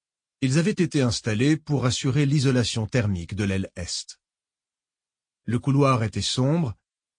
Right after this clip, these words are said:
mais une lueur pâle se glissait par plusieurs portes ouvertes le long de ces quinze mètres. Harrod adressa un hochement de tête à Maria Chen, puis s'avança avec souplesse,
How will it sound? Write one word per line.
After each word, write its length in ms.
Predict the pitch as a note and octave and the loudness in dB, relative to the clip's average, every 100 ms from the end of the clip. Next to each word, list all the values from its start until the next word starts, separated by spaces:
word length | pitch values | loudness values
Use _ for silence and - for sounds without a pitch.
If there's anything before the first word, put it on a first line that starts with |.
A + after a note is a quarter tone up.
| _ _ | _ _
mais 160 | C3+ B2+ | 0 2
une 160 | D#3+ | 2
lueur 340 | E3 F#3+ D3 - | 4 4 2 2
pâle 360 | C3+ D#3+ E3 | 2 2 0
se 160 | C#3 D3+ | -2 -4
glissait 460 | B2+ D3+ D3+ - | -2 -2 0 -2
par 200 | E3 C#3+ | 0 -2
plusieurs 340 | G#2+ E3 D3 - | -2 -2 -2 -2
portes 440 | - G2+ - - | -2 -4 -4 -8
ouvertes 500 | C3+ A#2 G#2+ F#2+ - | -4 0 -2 -4 -8
le 180 | A2+ A2+ | -4 -2
long 180 | A2 A2+ | -2 -2
de 100 | G2 | -4
ces 160 | - | -4
quinze 280 | B2 G#2 F#2+ | -2 -2 -2
mètres. 380 | F2 D#2+ - - _ _ _ _ _ _ _ _ _ _ _ _ _ | -4 -8 -12 -20 _ _ _ _ _ _ _ _ _ _ _ _ _
Harrod 340 | A#2+ A2+ E3+ C3 | 0 2 2 2
adressa 400 | A2+ A2 - C3+ | 0 -2 0 0
un 200 | A2 G#2 | 2 0
hochement 380 | A2+ - B2 | 0 0 -2
de 100 | A2 | -2
tête 320 | F2+ - A#2 F#2+ | -4 -2 -2 -2
à 40 | |
Maria 300 | F#2 F#2+ F#2+ | -4 -2 -2
Chen, 400 | - A2+ A#2+ D3+ B2 _ _ _ _ _ _ - | -2 0 2 0 -2 _ _ _ _ _ _ -6
puis 240 | C#3 D3 | 0 0
s'avança 520 | - D#3 D3+ - E3+ | 0 0 0 0 2
avec 220 | C#3+ B2+ | 2 0
souplesse, 720 | - - - F#2 F#2 - - | -2 -8 -6 -4 -2 -4 -6